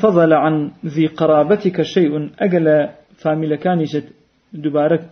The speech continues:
ئینفاقت لەسەر کردن شتێکی ماوە، فهاكذا وهاكذا. فهاكذا وهاكذا. ئە، پێغەمبەر عليه الصلاة والسلام ئیدامەی حەدیثەکەیشی يقول: "فبين يديك وعن يمينك وعن شمالك". وەکو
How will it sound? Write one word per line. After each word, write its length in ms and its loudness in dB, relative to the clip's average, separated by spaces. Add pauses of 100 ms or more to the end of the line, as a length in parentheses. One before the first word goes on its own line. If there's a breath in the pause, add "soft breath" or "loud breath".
ئینفاقت 460 -2
لەسەر 300 -4
کردن 300 -6
شتێکی 340 -10 (100)
ماوە، 300 2 (480 loud breath)
فهاكذا 640 -2
وهاكذا. 600 -6 (200)
فهاكذا 520 -4
وهاكذا. 540 -4 (1080 soft breath)
ئە، 460 -2
پێغەمبەر 360 -2
عليه 340 -2
الصلاة 360 -6
والسلام 460 -4 (960)
ئیدامەی 400 -2
حەدیثەکەیشی 500 -4 (100)
يقول: 380 0 (440 loud breath)
"فبين 320 0 (140)
يديك 300 0 (520 soft breath)
وعن 260 -2
يمينك 480 -2 (340)
وعن 180 -2
شمالك". 500 -8
وەکو 200 -6